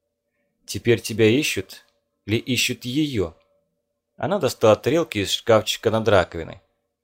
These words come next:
Дешевое пластиковое покрытие на дверцах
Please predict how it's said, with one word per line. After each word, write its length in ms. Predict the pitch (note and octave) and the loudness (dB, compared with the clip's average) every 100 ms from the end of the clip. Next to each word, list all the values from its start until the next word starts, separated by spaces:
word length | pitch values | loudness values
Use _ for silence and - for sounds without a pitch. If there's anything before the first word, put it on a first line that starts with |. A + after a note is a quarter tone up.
| _ | _
Дешевое 500 | A#2 C#3+ - - F#2+ | -12 -8 0 4 4
пластиковое 680 | - A2 G#2+ - - G#2 G2 | 2 2 2 0 -4 2 4
покрытие 500 | - F#2+ C#3 C3 G#2+ | 4 0 0 -2 0
на 120 | G2+ | -2
дверцах 480 | G2 D3 D3+ - | 0 0 0 0